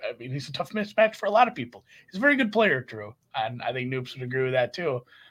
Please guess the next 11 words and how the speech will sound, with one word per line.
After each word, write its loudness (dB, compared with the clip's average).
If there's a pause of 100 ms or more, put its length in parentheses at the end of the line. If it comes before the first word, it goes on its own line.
(160)
But, -2
uh, 6 (420)
like, 0
the, 2 (180)
you -2
know, -2
we -2
talk 6
about 2
the -6
difference, -2